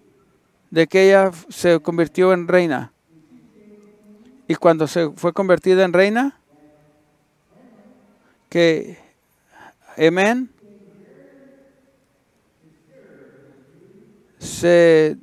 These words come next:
dis-, se enojó mucho con los judíos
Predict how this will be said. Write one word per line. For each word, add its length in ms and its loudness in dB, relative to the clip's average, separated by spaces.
dis-, 400 -8
se 200 -4
enojó 340 -2
mucho 340 -2
con 220 2
los 300 0
judíos 680 0